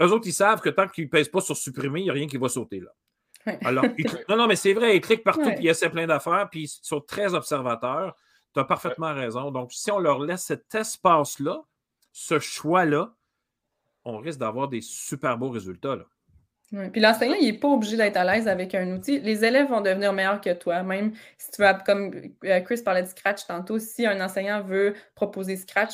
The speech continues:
Speaker 2: il est pas be-, pas besoin d'être expert, tes élèves vont te dépasser de toute façon.
Speaker 3: C'est ça.
Speaker 1: Puis ça devient des très bons mentors l'année d'après.
Speaker 2: Mm.
Speaker 1: Faut les garder avec
Speaker 3: Exact.
Speaker 1: eux autres.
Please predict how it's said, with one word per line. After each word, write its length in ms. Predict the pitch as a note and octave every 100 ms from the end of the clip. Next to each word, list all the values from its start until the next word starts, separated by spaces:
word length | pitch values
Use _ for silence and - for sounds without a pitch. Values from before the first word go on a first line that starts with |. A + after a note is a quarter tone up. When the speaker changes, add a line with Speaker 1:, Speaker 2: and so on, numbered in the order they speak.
| -
Speaker 2:
il 60 | F3+
est 60 |
pas 120 | G#3
be-, 260 | F#3+ F#3 F#3
pas 100 | A3+
besoin 220 | A3+ A3+
d'être 200 | G#3 F#3+
expert, 380 | F#3 - B3+ F4
tes 180 | C4+ G#3
élèves 220 | G3+ A3
vont 140 | G3+ F#3
te 80 | F3+
dépasser 580 | E3+ F3 E3 D#3+ -
de 180 | E3+ F3+
toute 220 | F3+ -
façon. 340 | - - - - _ _ - - - - _ A#2
Speaker 3:
C'est 60 |
ça. 60 | -
Speaker 1:
Puis 100 | D3
ça 160 | D#3 C3
devient 300 | C#3 C#3+ D#3
des 180 | B2
très 180 | - D3+
bons 160 | C#3+ C#3
mentors 500 | A#2+ G#2+ A#2+ B2 A#2+
l'année 280 | G#2+ A2 A2
d'après. 380 | G2+ - - _ _ _ A3+
Speaker 2:
Mm. 180 | F#3+ F#3 _ _ _ _
Speaker 1:
Faut 240 | _ - A2
les 100 | G2
garder 300 | G2+ F2+ G#2+
avec 140 | G2
Speaker 3:
Exact. 260 | G#2 F2+ G2
Speaker 1:
eux 40 |
autres. 120 | G2+